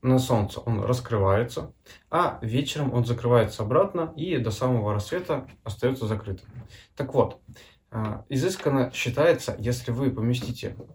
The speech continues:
чай непосредственно в цветок, в бутон вечером, он закроется, как следует проароматизируется самим цветком,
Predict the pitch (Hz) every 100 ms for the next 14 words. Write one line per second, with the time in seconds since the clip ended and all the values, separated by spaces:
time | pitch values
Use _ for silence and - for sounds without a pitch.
0 | - - 104 90 - 113 123 - 117 -
1 | 92 - - - 127 127 113 110 120 127
2 | 131 143 156 - _ 120 131 127 123 123
3 | - - _ 185 190 - 104 104 95 117
4 | - - 123 123 - _ _ _ - 127
5 | - 143 110 101 - 123 123 127 123 120
6 | 123 113 107 98 95 - - 113 107 95
7 | - 107 104 - 202 208